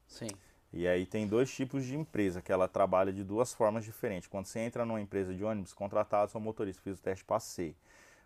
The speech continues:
Speaker 2: Você entra na empresa, ela te dá um, uma folha, fala assim: ó, "Aqui é a lista de linha. Você tem tantos dias pra correr as linhas." Corre as linhas e vai aprender. O que que é correr a linha? Você vai lá, pega o ônibus comigo, fala, "Carlão, eu vou conhecer a linha com você, eu vou colocar você ali na frente,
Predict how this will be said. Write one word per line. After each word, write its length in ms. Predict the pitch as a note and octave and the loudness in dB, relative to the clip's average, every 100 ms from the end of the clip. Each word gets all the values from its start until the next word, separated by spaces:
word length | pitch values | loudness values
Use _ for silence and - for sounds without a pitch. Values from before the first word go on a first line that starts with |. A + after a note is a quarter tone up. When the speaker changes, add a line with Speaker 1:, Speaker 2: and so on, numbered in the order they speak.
| - | -10
Speaker 2:
Você 240 | F2+ - | -6 -2
entra 200 | A2 A#2 | 0 2
na 120 | A2+ | 2
empresa, 460 | A#2+ - A2 B2+ C#3 | 0 2 4 4 6
ela 220 | A2+ G#2 | 6 6
te 160 | G#2 A#2+ | 4 0
dá 120 | G#2 | 0
um, 260 | F#2+ F#2 F#2 - | 0 -4 -10 -8
uma 160 | G2 F#2+ | -4 -4
folha, 420 | - G#2 A#2+ D#3 _ - _ | -2 2 2 0 _ -20 _
fala 180 | - G#2+ | 6 6
assim: 180 | - | 6
ó, 60 | A#2 | 0
"Aqui 200 | G2 B2 | 2 4
é 40 | |
a 60 | B2+ | 6
lista 300 | B2 B2+ C3+ | 4 2 -2
de 160 | C3 D3+ | -2 -2
linha. 360 | A2+ G#2 E2+ - _ _ | -2 -2 -6 -10 _ _
Você 260 | G2 F#2+ G2 | -10 -6 -4
tem 160 | G#2+ | -4
tantos 340 | G#2+ A#2+ - B2 | -2 -2 -2 -4
dias 260 | G2 A#2 | -2 -4
pra 140 | - A#2+ | -2 -4
correr 280 | - A#2+ B2 | -2 0 0
as 140 | A#2+ | 0
linhas." 240 | F#2+ E2+ | -4 -8
Corre 240 | - G2 G2+ | -2 0 2
as 120 | F#2 | 0
linhas 320 | F2+ G#2+ C#3+ F3 _ _ - | -2 -6 -6 -10 _ _ -10
e 60 | |
vai 140 | G2 G#2 | 4 4
aprender. 340 | - C3+ A#2 | 4 0 0
O 60 | F2+ | -4
que 140 | - | -4
que 80 | G#2 | -4
é 40 | |
correr 260 | B2+ C3 B2 | 0 2 4
a 40 | |
linha? 160 | A2 F2+ | 2 0
Você 160 | - G2 | -4 2
vai 220 | G#2 A#2 | 6 8
lá, 280 | G#2 A2 E3 - - - | 8 6 2 -8 -16 2
pega 180 | G#2 A2 | 2 4
o 40 | |
ônibus 280 | A2 A2 G2+ | 2 0 -4
comigo, 500 | D3 C#3+ B2 D3 D3+ | -4 0 0 0 -2
fala, 120 | - B2+ | -4 2
"Carlão, 360 | C#3+ B2+ F#2+ G2 | 4 6 2 -2
eu 100 | G2 | -4
vou 600 | G2 G#2+ A2+ A2+ G2 F#2 - | 0 2 4 4 2 0 -6
conhecer 300 | G#2+ G#2 A#2+ | -8 -2 0
a 40 | |
linha 160 | A#2 A#2 | 0 -4
com 120 | A#2+ | -6
você, 320 | C3+ - G#2 | -6 -2 -2
eu 60 | F2+ | -2
vou 80 | F#2 | -6
colocar 300 | - G#2+ A2+ | -4 0 0
você 220 | G#2+ - | -2 -4
ali 100 | A2+ | -2
na 140 | B2 | -4
frente, 360 | B2+ C3 C#3 - | -4 -4 -6 -8